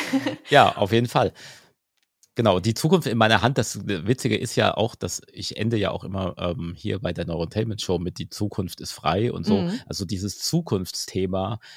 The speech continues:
Speaker 2: das, äh, lässt mich halt nicht los. Also das passt auch irgendwie zu diesem Podcast, muss man sagen, dieses Buch.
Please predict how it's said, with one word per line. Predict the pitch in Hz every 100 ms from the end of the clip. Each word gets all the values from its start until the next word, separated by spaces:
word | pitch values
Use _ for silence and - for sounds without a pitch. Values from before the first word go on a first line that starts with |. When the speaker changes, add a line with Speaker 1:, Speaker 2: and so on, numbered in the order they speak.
| - -
Speaker 2:
das, | 92 -
äh, | 80 92
lässt | 90 107 -
mich | 117
halt | 107 107
nicht | -
los. | 85 -
Also | - -
das | - -
passt | - 101 -
auch | 98 -
irgendwie | 85 85 85 82
zu | -
diesem | 82 87
Podcast, | 87 - - - -
muss | -
man | -
sagen, | - -
dieses | 92 90 95
Buch. | 120